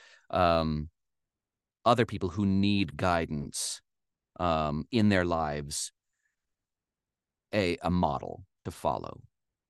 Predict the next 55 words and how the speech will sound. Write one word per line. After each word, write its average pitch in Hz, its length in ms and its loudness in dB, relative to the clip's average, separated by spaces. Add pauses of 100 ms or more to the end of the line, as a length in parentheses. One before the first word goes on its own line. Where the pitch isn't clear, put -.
(120)
and 87 520 0
therefore 87 440 0
storytelling, - 600 -8 (240)
right? 71 220 -6
So 85 120 -6
we 76 180 -6
tell 104 360 4
stories 90 520 -2
about 80 200 -6
the 76 60 -10
people 82 240 -8
who, 80 260 -8
who 85 340 -4 (1400)
aren't 123 280 6
able 80 180 0
to 78 60 -10
tell 78 200 -2
their 71 120 -4
story 73 200 -6
'cause 73 120 -8
they 78 80 -6
died. 73 440 -6 (360)
And 82 320 -2
I 101 340 4 (100)
don't 92 180 2
have 95 180 2
any 82 160 -2
of 78 80 -6
those 110 200 2
skills, 78 360 -6
but 80 120 -6
I 78 120 0
do 90 280 0
know 113 180 6
the 104 100 0
stories. 98 320 -2
I'm 87 60 0
gonna 80 120 -4
tell 120 220 2
you 98 120 0
the 82 80 -6
story 76 380 -4
so - 160 -10
that 73 160 -8
you 90 80 -4
can 80 280 -4 (280)
maybe 92 260 -2
take 82 200 -4
a 80 40 -10
little 76 180 -8
bit 73 120 -10
of 62 140 -8 (160)
that 69 200 -6
with 76 300 -12
you. 55 240 -10